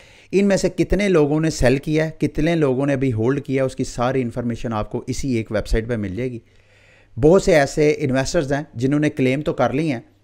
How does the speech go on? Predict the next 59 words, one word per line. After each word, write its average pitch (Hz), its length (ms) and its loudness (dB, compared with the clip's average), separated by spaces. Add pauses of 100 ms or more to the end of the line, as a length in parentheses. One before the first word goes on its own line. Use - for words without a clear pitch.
(320)
लेकिन 143 300 2
उन्होंने 143 480 -2
सेल 135 360 0
नहीं 131 120 -2
किए। 98 240 -6
वो 123 160 -2
चाहते 135 280 -2
हैं 131 180 -4
कि 131 220 -6 (360)
आर्बिट्रम 123 460 0
की 123 100 -6
प्राइस 113 380 -6
जो 123 100 -4
है 117 120 -2
उनको 120 260 -8
अच्छी - 320 -8
प्राइस 123 380 -4
मिले, 120 220 -6 (260)
लाइक, 117 320 -2
कुछ 117 460 -6
दो 113 180 -2
डॉलर 120 280 0
का 123 80 -4
वेट 117 200 -6
कर 110 180 -6
रहे 107 80 -6
होंगे, 98 260 -10 (280)
कुछ 135 200 -6
वेट 123 180 -2
कर 120 160 -2
रहे 123 100 -4
होंगे 113 240 -4
कि 120 80 -8
भाई 113 180 -2
हमने 113 220 -6
लॉन्ग 110 340 -4
टर्म 120 160 -4
इसको 113 200 -6
सेव 107 220 -4
करना 95 280 -8
है। 98 60 -18 (600)
तो - 260 -6 (140)
उस, - 240 0 (120)
उसको - 300 2
आप, 127 260 4 (160)
तो 139 200 -2
मुझे 160 200 0
ऐसे 170 220 0
लग 139 160 0
रहा 143 100 2
है 135 60 0
कि 131 180 -2
अभी 131 340 -2
ये 123 100 0
जो 120 100 -8
सारी 117 260 -4
डेवलपमेंट 110 380 -6
हुई 113 160 -4
है - 340 -10